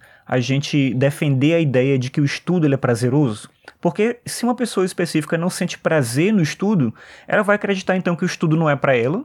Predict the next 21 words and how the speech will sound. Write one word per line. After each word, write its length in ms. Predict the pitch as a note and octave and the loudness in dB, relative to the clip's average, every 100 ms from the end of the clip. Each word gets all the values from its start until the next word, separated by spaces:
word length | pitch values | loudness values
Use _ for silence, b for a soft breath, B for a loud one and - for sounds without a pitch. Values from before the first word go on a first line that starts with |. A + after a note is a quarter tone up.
| - | -6
e 60 | E4 | -2
na 120 | E3 | 0
verdade 420 | C#3 C3 B2 C3 - | 0 2 0 0 -2
é 100 | C3+ | -2
pra 140 | B2+ | -2
todo 240 | - B2+ | 0 2
mundo, 220 | B2 D3 G3+ | 2 0 0
mas 160 | C3 | 0
enfim, 200 | E3 - | -2 -2
ela 100 | A#2 | 0
vai 140 | A#2+ C3 | 0 0
achar 200 | - B2+ | 0 -2
que 80 | |
não 100 | C#3 | 0
é 40 | B2+ | 0
pra 160 | - | 2
ela, 120 | C3 F3 | 2 2
porque 160 | - | -2
as 60 | B2+ | -6
pessoas 400 | B2+ - B2+ A#2 | -6 -2 -2 0
dizem 400 | B2 C3 A2+ | 0 2 0